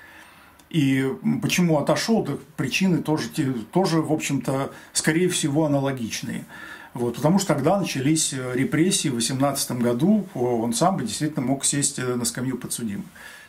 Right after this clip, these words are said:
Да, очень интересно, что этот тайный свидетель, э, Павла Антонова вообще не знает, не ви-, и не видел. То есть он, его, все его показания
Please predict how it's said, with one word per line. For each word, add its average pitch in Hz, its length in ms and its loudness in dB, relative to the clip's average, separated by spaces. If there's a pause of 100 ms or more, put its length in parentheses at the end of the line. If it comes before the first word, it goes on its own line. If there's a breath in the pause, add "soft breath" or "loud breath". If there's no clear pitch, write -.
(840 loud breath)
Да, 151 220 2
очень 160 300 2
интересно, 156 500 0
что 135 440 -4 (360 loud breath)
этот 151 260 0
тайный 147 260 2
свидетель, 156 640 2
э, 135 720 -2
Павла 160 280 4
Антонова 151 440 2
вообще 147 400 0
не 135 120 2
знает, 151 420 2
не 131 160 0
ви-, 131 100 -2
и 196 160 6
не 170 160 6
видел. 113 300 -2
То 135 100 -4
есть 127 160 0
он, 196 180 6 (480 loud breath)
его, 160 300 2
все 180 220 2
его 156 160 2
показания 202 640 2